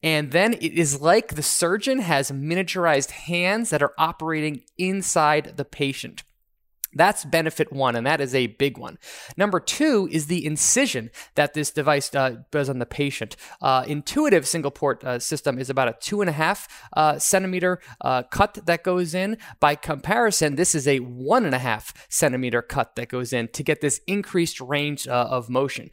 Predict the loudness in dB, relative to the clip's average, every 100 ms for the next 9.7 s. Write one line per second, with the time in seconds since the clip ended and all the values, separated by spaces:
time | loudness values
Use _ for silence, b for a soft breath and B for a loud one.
0 | B -6 2 4 4 2 2 2 2 2
1 | 2 2 0 0 -2 -4 -4 -2 4 4
2 | 4 -2 2 4 6 4 2 B B -2
3 | 0 2 0 0 0 -4 -4 -2 0 2
4 | 0 -4 B -8 -4 -2 0 -2 0 -2
5 | -2 -10 b -10 -6 -2 -2 -2 -4 -6
6 | B B -2 0 -2 2 4 4 4 4
7 | 2 -4 _ 0 2 2 0 2 0 0
8 | 0 -6 -6 2 2 2 -2 -4 -4 -4
9 | -4 -4 -8 -8 -6 -6